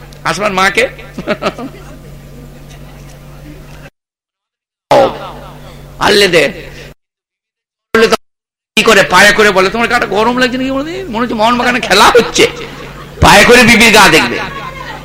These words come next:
আপনার মাথা টিপেছে, আপনি মাথা টিপুন, আপনার পা টিপেছে, আপনি পা টিপুন, তবে অর্ধাঙ্গিনী দেখুন নেক আওলাদ হয় কিনা, ভালোবাসা থাকে কিনা, রুটি চাপ দিতে শান্তি পাবে। যদি স্বামী স্ত্রীর মহব্বত থাকে,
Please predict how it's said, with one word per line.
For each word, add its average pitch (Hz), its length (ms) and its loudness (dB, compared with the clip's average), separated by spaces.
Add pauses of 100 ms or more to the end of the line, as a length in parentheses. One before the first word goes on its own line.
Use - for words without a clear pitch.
(140)
আপনার 214 320 4
মাথা 233 220 6
টিপেছে, 277 340 4
আপনি 285 260 6
মাথা 262 260 6
টিপুন, 190 260 -2 (500)
আপনার 214 340 4
পা 240 240 4
টিপেছে, 285 300 4
আপনি 320 360 6
পা 269 160 6
টিপুন, 208 340 4
তবে 302 280 6
অর্ধাঙ্গিনী 202 680 4 (360)
দেখুন 269 300 6
নেক 233 280 6
আওলাদ 392 320 6
হয় 294 180 4
কিনা, - 280 0 (260)
ভালোবাসা 254 460 6
থাকে 208 260 4
কিনা, 156 260 2 (240)
রুটি 320 320 8
চাপ 262 160 6
দিতে 196 240 0
শান্তি 175 340 2
পাবে। - 280 -4 (800)
যদি 156 200 4
স্বামী 262 320 4
স্ত্রীর 233 300 2
মহব্বত 202 420 2
থাকে, 190 260 0